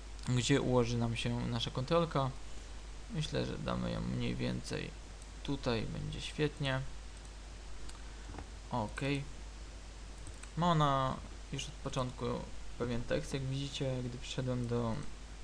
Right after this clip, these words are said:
mm, widoku kodu. O, ładnie widać, co tak naprawdę tu się tutaj zadziało, co zostało wygenerowane z-, przez nasze ruchy.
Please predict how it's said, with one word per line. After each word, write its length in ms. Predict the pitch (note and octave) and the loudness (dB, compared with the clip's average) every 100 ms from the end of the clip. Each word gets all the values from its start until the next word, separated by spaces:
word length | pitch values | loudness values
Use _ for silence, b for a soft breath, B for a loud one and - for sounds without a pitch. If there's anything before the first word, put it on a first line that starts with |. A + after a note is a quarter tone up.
| - - - - | -10 -10 -12 -6
mm, 240 | B2+ G2+ F2+ - - - - - - - - - | -4 -4 -6 -8 -10 -12 -10 -10 -10 -10 -8 -4
widoku 400 | C3 B2+ C3 - | -2 0 0 0
kodu. 380 | - A#2 C3+ F#3 B B B B B B - - | 4 4 4 0 B B B B B B -10 -4
O, 60 | C3 B2+ B2+ B2+ B2+ | 0 0 0 0 0
ładnie 300 | C3 B2+ B2 | 0 0 0
widać, 400 | B2 B2+ - - - - - - - - - | 2 2 2 -6 -8 -10 -10 -10 -12 -12 -10
co 160 | - D3+ | -4 -2
tak 200 | C#3+ - | -2 -2
naprawdę 480 | B2+ B2 A#2+ B2 | 0 2 2 0
tu 80 | A#2+ | -2
się 260 | - B2+ C3 | -4 -4 -4
tutaj 280 | - C3 D3 | -4 -4 -2
zadziało, 420 | B2+ C#3 E3 D#3 | -2 2 4 2
co 140 | D3+ | 0
zostało 280 | C3+ - B2+ | -6 -2 -2
wygenerowane 800 | B2 B2 B2 B2 B2 C3 D3 D3 | 0 -2 0 0 0 0 2 2
z-, 160 | C3+ C3 | 0 -4
przez 180 | - B2+ | -4 -4
nasze 280 | B2+ - - | -2 -2 -2
ruchy. 220 | - | -4